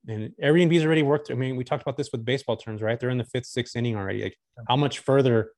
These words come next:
can you go with property? Like, what more can you do? So I think that, you know, we're kind of in this s-, life cycle of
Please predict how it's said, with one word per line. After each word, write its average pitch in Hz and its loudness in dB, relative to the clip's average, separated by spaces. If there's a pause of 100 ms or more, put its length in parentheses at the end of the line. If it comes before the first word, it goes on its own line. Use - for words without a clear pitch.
(240)
can 120 0
you 120 2
go 123 4
with 107 0 (180)
property? 123 -4
Like, - -14
what 127 -2
more 120 0
can 117 -6
you 104 -4
do? 104 -4 (520)
So 123 -2
I 110 4
think 120 -2
that, 107 2 (100)
you 107 -6
know, 104 -4
we're 104 -2
kind 123 2
of 113 2
in 117 2
this - -6
s-, - -14
life 123 0
cycle 107 -2
of 101 -8